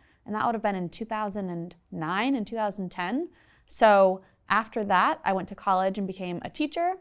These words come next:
and I taught down in Washington, D C, before finding my chance to get back involved with Best Buddies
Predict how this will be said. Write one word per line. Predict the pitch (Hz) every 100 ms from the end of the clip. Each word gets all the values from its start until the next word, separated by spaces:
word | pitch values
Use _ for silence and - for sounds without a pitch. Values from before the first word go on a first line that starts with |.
| _
and | 190
I | 208
taught | 214 226
down | 208 208
in |
Washington, | 202 214 233 214 202
D | 202
C, | 202 302 254 208 226
before | 214 214 226 208 196 202 - _ _ -
finding | 190 190 190
my | 190 180
chance | - 190 175
to | -
get | 180 180 -
back | 240 254
involved | 196 196 -
with | 185
Best | 185 -
Buddies | 175 165 214 254